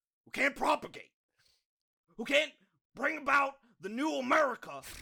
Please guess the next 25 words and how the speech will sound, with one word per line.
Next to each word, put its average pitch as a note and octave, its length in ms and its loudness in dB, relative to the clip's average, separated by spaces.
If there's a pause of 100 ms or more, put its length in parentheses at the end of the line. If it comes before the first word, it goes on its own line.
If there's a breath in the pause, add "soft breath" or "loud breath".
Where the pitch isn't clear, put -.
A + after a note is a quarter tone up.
(200)
that B3 140 0
we B3 100 -2
all A#3+ 200 2
need. - 280 -14 (1160 soft breath)
I C#4 80 2
think E4+ 240 -2
we D4+ 100 -4
need C#4 200 -2
to A#3 60 -4
boycott B3+ 600 0
Resident A3 400 -6
Evil G3+ 280 -8
eight A2+ 140 -16 (280)
in F#3 120 -12
droves A#3+ 540 0 (200 soft breath)
and E3 140 -16
show D#4+ 240 2
these C#4+ 240 -8
Japanese A3 680 -4 (220 soft breath)
that F#3+ 220 -2 (420)
they E4 160 4
can't D4 380 -4
do D4 200 -4
this - 200 -6
to - 80 -18